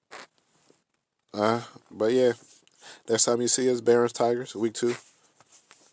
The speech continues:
That is it for this week's podcast. Uh, this ending wasn't as exciting as I thought it was going to be, as enthusiastic or as energetic.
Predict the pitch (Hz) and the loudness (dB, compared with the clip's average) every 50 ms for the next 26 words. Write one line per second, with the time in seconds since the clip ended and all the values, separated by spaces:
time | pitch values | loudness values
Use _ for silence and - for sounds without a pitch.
0 | _ _ _ - - - - - - - - - _ _ - - - - - - | _ _ _ -20 -20 -18 -18 -18 -18 -20 -20 -20 _ _ -20 -20 -20 -20 -20 -20
1 | - _ - 104 104 107 117 113 - - - 117 120 - - - 120 110 110 107 | -16 _ -2 0 2 2 2 2 0 2 2 2 2 2 2 2 2 2 2 2
2 | 113 120 120 - - 110 117 113 - - - - - 107 110 107 - - 113 107 | 2 0 0 0 0 -2 -4 -4 -4 -8 -6 0 2 2 2 2 2 2 2 2
3 | 110 113 113 - - - - - _ _ _ _ _ _ _ _ _ - - - | 2 2 0 -4 -10 -18 -20 -20 _ _ _ _ _ _ _ _ _ -20 -8 0
4 | 104 110 123 139 151 165 - - 196 208 208 185 170 175 180 170 160 160 151 143 | 4 6 8 8 8 6 6 6 6 8 8 8 10 10 10 10 8 6 4 6
5 | 135 147 147 139 143 135 131 - 151 147 160 151 143 135 131 127 127 127 127 - | 6 6 6 6 4 2 4 6 8 8 8 6 4 2 2 4 4 4 4 6
6 | 135 131 131 131 123 123 120 120 113 113 110 135 139 139 135 135 127 - 117 113 | 6 6 8 8 6 6 6 4 2 2 0 0 0 2 0 -2 -4 -4 -4 -2
7 | 107 127 131 123 117 117 - - - - - - - - - 107 107 107 104 101 | 0 0 0 0 0 -2 -6 -12 -16 -16 -18 -16 -8 0 2 4 6 6 4 2
8 | - - 107 107 - - 139 135 117 104 104 117 120 120 - - 113 113 107 95 | 0 -4 -8 -6 -4 -4 -2 -2 0 2 2 4 4 2 0 -4 -8 -8 -10 -12
9 | - - - - - - - - - - - - - - 107 107 110 113 117 110 | -14 -16 -20 -20 -20 -20 -20 -20 -14 -12 -10 -10 -8 -4 -2 0 0 2 0 0
10 | 104 107 - _ - 135 123 117 101 110 113 104 110 113 | -2 -6 -10 _ -6 -4 -4 0 4 6 6 6 6 4